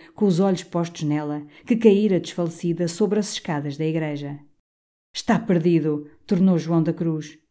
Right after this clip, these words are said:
"Já o estava. Vá-se embora, meu amigo, por sua filha lhe rogo. Olhe que pode ser-me útil. Fuja."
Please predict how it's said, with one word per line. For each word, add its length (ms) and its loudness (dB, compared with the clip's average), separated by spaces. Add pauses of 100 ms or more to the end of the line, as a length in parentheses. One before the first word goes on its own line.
(160)
"Já 180 2
o 40 2
estava. 500 -4 (380)
Vá-se 320 4
embora, 480 6
meu 180 0
amigo, 460 0 (160)
por 120 -2
sua 220 4
filha 260 -2
lhe 120 -4
rogo. 640 -6 (340)
Olhe 200 6
que 100 -6
pode 280 2
ser-me 340 2
útil. 360 0 (120)
Fuja." 640 2